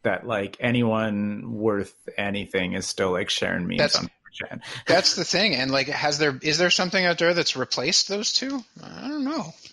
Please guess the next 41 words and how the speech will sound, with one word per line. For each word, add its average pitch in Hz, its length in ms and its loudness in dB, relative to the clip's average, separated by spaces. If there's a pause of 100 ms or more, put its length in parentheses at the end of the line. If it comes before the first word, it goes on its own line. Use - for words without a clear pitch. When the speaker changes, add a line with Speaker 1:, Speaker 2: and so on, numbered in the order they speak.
(460)
Speaker 1:
Parler. - 500 -4
Speaker 2:
Reddit, 143 380 2
maybe? 240 440 -4
You 143 140 -2
know, 151 100 4
or 156 100 0
TikTok, 208 520 0
you 190 60 0
know, 175 80 4
like, 160 160 2
the, 165 80 2
whatever 175 300 4
is 151 280 2
the 131 100 0
new 135 320 2 (100)
video 127 480 0
sharing 120 500 -2
app 117 300 -8
the 117 80 -6
kids 120 280 -6
are 120 100 -2
into 117 240 -4
these 110 180 -6
days. 113 340 -2 (680)
Speaker 1:
But 151 120 6
even 196 120 6
then, 180 120 8
it 123 120 2
hits, 139 200 2
like, - 280 2
sh-, - 120 2 (120)
like, 123 240 4
shit - 360 -2
hits 127 240 -4
critical 120 360 0
mass 101 360 -2
so 104 320 -2
fast, 98 520 -2
right? 101 180 -2
Like, 113 140 -2
the 113 60 -2